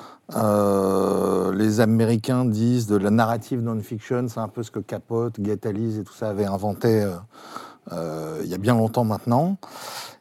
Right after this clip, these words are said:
Et, euh, donc il s'immerge, il fait de longues, euh, de longues, longues enquêtes et pendant des mois ou des années. Et puis ensuite, euh, il en fait des livres.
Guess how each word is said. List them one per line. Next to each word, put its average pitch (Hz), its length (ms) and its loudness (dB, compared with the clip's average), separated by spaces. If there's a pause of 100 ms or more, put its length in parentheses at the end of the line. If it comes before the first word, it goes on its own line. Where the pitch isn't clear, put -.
(140)
Et, 143 520 8
euh, 110 1300 4
donc 117 320 0
il 135 40 2
s'immerge, 143 440 2
il 120 80 -2
fait 143 120 4
de 123 120 6
longues, 143 360 4
euh, 117 460 4 (640)
de 117 140 2
longues, 139 460 4
longues 147 300 4
enquêtes 151 540 4
et 113 840 4 (120)
pendant 120 340 2
des 113 120 4
mois 120 240 6
ou 107 140 2
des 117 240 0
années. 135 500 -6
Et 110 200 -2
puis - 240 -6
ensuite, 127 520 -4
euh, 107 320 4
il 101 80 2
en 107 60 0
fait 143 160 0
des 127 140 2
livres. 117 420 2